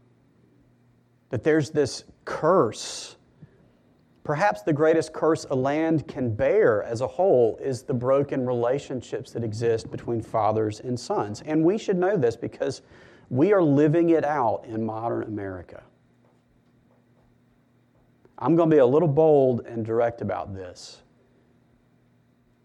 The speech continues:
You realize there are more than eighteen million children growing up without a father in this country,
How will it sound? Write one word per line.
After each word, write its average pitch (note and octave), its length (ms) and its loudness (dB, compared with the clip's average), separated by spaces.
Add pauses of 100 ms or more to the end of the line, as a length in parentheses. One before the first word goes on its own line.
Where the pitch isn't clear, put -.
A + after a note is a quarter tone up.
(2500)
You C3+ 140 0
realize E3 400 2
there C#3+ 100 2
are C#3 60 0
more C3+ 220 0
than B2 180 -4
eighteen C#3+ 880 -6
million A#2 920 -4 (360)
children A2+ 520 -2
growing G#2+ 360 -6
up G#2+ 140 -8
without G2+ 240 -10
a - 20 -16
father G2+ 560 -6 (760)
in G#2 140 -8
this G#2+ 160 -12
country, G2+ 520 -12